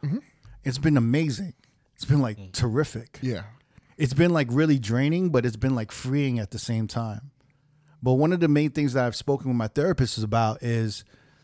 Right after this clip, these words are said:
Speaker 2: your biggest strengths are also your biggest weaknesses.
Speaker 1: Mm-hmm.
Speaker 2: So my, one of my biggest strengths is my, like, critical thinking.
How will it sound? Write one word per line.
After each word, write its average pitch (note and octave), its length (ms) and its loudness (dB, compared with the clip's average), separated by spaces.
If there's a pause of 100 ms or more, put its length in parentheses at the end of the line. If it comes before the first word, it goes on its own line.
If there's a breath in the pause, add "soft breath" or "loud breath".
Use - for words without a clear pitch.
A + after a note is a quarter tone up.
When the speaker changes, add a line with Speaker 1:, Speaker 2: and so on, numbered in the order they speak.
(260 soft breath)
Speaker 2:
your C3+ 140 2
biggest E3 360 4
strengths - 640 0
are B2+ 100 0
also C#3 300 0
your B2+ 120 2
biggest B2 300 0
weaknesses. A2 760 -6 (800)
Speaker 1:
Mm-hmm. G#2+ 160 -16 (200)
Speaker 2:
So C3 380 0
my, C#3 200 2
one D#3+ 380 0
of G3+ 60 2
my F#3 120 2
biggest D3 280 0
strengths C#3+ 360 -2
is G#2+ 140 -2
my, A2+ 140 0
like, A2 220 -8
critical B2 580 0
thinking. A2 500 -4